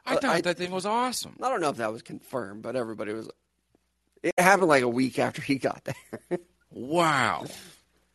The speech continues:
Speaker 1: So they
Speaker 2: You
Speaker 1: built a
Speaker 2: liked
Speaker 1: whole
Speaker 2: it?
Speaker 1: new stadium and had that monument out there? Yeah, I thought it was
Speaker 2: Uh-huh.
Speaker 1: awesome.
Speaker 2: I thought it was atrocious.
Speaker 1: I thought it was cool to hit a baseball into it.
Speaker 2: Yeah,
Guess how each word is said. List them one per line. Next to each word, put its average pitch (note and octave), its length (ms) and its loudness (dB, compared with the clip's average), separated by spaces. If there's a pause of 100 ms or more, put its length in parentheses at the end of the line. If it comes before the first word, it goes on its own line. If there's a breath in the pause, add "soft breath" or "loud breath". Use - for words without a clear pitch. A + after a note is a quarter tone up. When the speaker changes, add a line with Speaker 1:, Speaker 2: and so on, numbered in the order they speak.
(100)
Speaker 1:
So F3 140 0
they F3+ 100 4
Speaker 2:
You A#3 60 2
Speaker 1:
built F3+ 100 6
a - 80 8
Speaker 2:
liked D#3 100 6
Speaker 1:
whole E3 120 6
Speaker 2:
it? E3 60 6
Speaker 1:
new D#3 100 0
stadium D#3 400 2
and B2 80 0
had B2+ 160 2
that A2+ 120 0
monument B2+ 360 0
out D3+ 140 -2
there? E3 100 -4
Yeah, A3+ 160 -2
I - 20 -6
thought B2 160 0
it C3+ 40 4
was D3 100 2
Speaker 2:
Uh-huh. - 160 -4
Speaker 1:
awesome. C3+ 220 -6
Speaker 2:
I D#3 40 2
thought D3+ 140 2
it - 20 0
was G2+ 120 -6
atrocious. - 840 -8 (100)
Speaker 1:
I E3+ 60 0
thought G3+ 140 2
it F3 40 6
was C3+ 80 2
cool D3+ 200 0
to C3+ 40 4
hit D3 80 2
a D3+ 60 0
baseball F#2 420 0
into - 220 -12
it. - 140 -12 (500)
Speaker 2:
Yeah, F2+ 100 -6